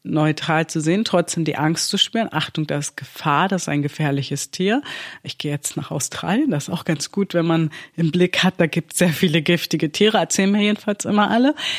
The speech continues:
Ähm, aber nicht in Panik zu geraten, weil wir in Panik, wenn die alten Trigger losgehen, die Vergangenheit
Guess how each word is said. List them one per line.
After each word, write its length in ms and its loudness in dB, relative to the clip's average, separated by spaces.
Ähm, 500 0
aber 260 4
nicht 260 2
in 160 0
Panik 520 0
zu 120 -4
geraten, 400 -4
weil 160 -6
wir 220 -8
in 220 2
Panik, 600 0
wenn 160 -2
die 100 -4
alten 320 -4
Trigger 320 -2
losgehen, 460 -4
die 80 -4
Vergangenheit 840 -4